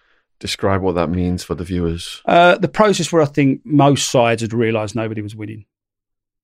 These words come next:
Speaker 2: I don't think the security forces were winning.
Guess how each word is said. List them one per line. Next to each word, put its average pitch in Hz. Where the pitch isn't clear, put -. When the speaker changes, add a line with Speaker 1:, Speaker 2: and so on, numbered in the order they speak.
Speaker 2:
I 113
don't 110
think 113
the 107
security 117
forces 107
were 113
winning. 113